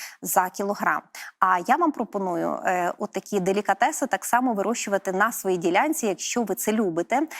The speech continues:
якщо вам це вдається, якщо ви готові навчатися, і якщо ви хочете, щоб у вас дійсно був власний, е, е, безпечний урожай. Е, овочевий фенхель, е, це рослина, яка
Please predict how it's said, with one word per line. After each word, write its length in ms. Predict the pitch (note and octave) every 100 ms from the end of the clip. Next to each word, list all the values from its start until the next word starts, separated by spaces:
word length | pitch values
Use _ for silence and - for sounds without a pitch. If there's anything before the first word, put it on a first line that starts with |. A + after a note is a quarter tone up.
| -
якщо 280 | G3+ - D4+
вам 160 | A#3+ F#3+
це 140 | A3
вдається, 580 | G#3 C#4+ A3 G3 - A3
якщо 240 | - F#4
ви 100 | E4
готові 340 | A#3+ - F3+ F3+
навчатися, 800 | D4+ - - G3 F#3 A3+ E4 F4 - - A#3+
і 80 | A#3+
якщо 320 | A#3 - E4+
ви 240 | B3+ A#3
хочете, 500 | - D#4 F4+ D4 G#3+
щоб 240 | - G#3 F#3
у 80 |
вас 300 | F#3+ C4 B3 G3
дійсно 460 | A3 C#4 - G3 - -
був 240 | F3+ A3+ F3+ -
власний, 600 | F#3+ G3 A3+ - A#3+ A#3 - _ -
е, 80 | G3
е, 380 | F#3+ F3+ F3 - - - G1+
безпечний 720 | G#3 A#3+ - F3 E3 - G3 G3
урожай. 460 | G3 F#3 D3+ C#3+ - - - - - -
Е, 640 | G3+ F#3+ F#3 F3+ F3+ F3 - _ _ - - -
овочевий 480 | G#3+ G#3+ A#3 F3+
фенхель, 540 | F3+ C4+ F#4 - G#3 F#3 -
е, 280 | F#3+ F3+ -
це 220 | - E4
рослина, 540 | C#4+ - C4+ E4 C#4
яка 420 | A#3+ F#3+ A#3 C4